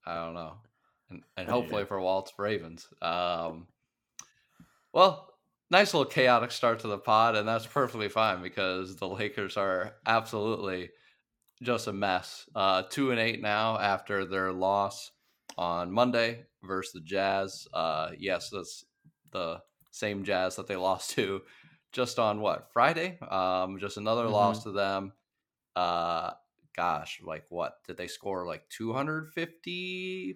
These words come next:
Speaker 1: points combined in those two games against the Lakers? They scored a hundred thirty some on Monday. Not even
Speaker 3: Mm-hmm.
Speaker 1: gonna bother to look at the score, honestly. Um,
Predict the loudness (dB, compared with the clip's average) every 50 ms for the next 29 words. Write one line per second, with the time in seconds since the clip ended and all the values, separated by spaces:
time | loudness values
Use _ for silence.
0 | -12 _ -6 -6 -4 -4 -6 -10 -12 -16 -10 -8 -6 -4 -2 -2 0 -2 -2 -4
1 | -6 -8 -8 -6 -6 -8 -8 -10 -10 -10 -4 -2 -2 -2 -2 -8 -10 -10 -12 -12
2 | -12 -8 -6 -2 -2 -2 -2 -2 -4 -8 -8 -8 -14 -18 -20 _ -6 -4 -4 -4
3 | -4 -2 -2 0 0 0 0 0 -2 -2 -4 -2 -4 -2 -2 -4 -4 -4 -4 -2
4 | 0 -2 -2 2 2 0 0 0 -2 -4 -4 -6 -8 -12 _ _ _ _ _ _
5 | _ _ -6 -2 0 0 0 0 0 -2 -4 -6 -2 0 2 2 2 0 -2 -8
6 | -6 -6 -6 -6 -6 -10 -14 -20 _ _ _ _ -6 -6 -4 -4 -8 -10 -10 -14
7 | -12 -8 -4 0 2 2 4 2 2 0 -4 -4 -2 -2 -2 -2 -4 -8 -14 _
8 | _ _ _ _ _ _ _ _ _ _ _ _ _ -10 -10 _ -20 _ _ 2
9 | 4 6 6 6 6 6 4 4 2 0 -2 -4 -6 -12